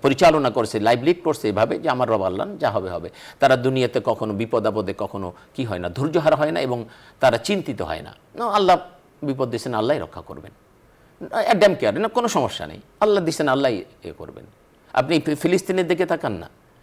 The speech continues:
সন্তানগুলো শহীদ হয়ে যাচ্ছে, কোনো ইয়ে না, ঠিক আছে, আল্লাহ পাক কবুল করেছেন, শহীদ হয়ে গিয়েছে, কোনো ইয়ে নাই তাদের মধ্যে, আল্লাহ পাক কবুল করছেন, তাই শহীদ হয়ে যাচ্ছে। আল্লাহু আকবার। এটা হলো যে আল্লাহর উপর পরিপূর্ণ এই তাওয়াক্কুল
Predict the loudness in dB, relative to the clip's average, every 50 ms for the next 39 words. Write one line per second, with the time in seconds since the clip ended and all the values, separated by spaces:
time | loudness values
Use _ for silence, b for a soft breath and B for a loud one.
0 | b b b _ _ -6 0 2 2 4 4 4 4 6 4 6 6 6 6 6
1 | 6 4 6 6 6 6 6 6 4 2 2 0 -2 0 2 2 4 4 4 4
2 | 2 0 -2 -4 -4 -4 0 2 2 4 4 4 4 2 0 2 0 0 0 0
3 | 0 -2 -6 -8 -10 -10 -14 -14 -14 -14 -12 -12 -12 -12 -12 -14 -14 -16 -18 -18
4 | -20 B B B B B 0 2 4 4 4 4 2 2 2 2 0 0 -4 -8
5 | -8 -12 -16 -18 -20 -20 -20 -20 _ _ _ 2 6 6 6 6 4 2 -2 -2
6 | -6 b b b b b b 0 2 4 4 4 2 0 -2 -4 -6 -6 -4 -4
7 | -4 -4 -4 -4 -4 -6 -6 -8 -10 -12 -12 -14 -18 -18 -18 -8 -2 0 0 2
8 | 0 0 -2 -6 -12 -10 -10 -10 -10 -10 B B B B B B B B B _
9 | -8 -2 -2 -2 0 0 -2 -2 -4 -4 -4 -2 -2 0 0 -2 -2 -6 -8 -12
10 | -10 -10 -10 -10 -10 -10 -12 -14 -14 -14 -14 -16 -18 -20 _ -12 -12 -12 -10 -12
11 | -14 -14 -14 -16 -16